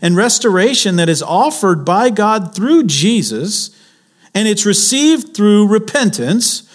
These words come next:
turning from what led mankind to be estranged from God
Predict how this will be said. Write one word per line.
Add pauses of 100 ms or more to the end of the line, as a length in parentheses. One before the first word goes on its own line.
(240)
turning
from (180)
what
led
mankind
to
be
estranged
from
God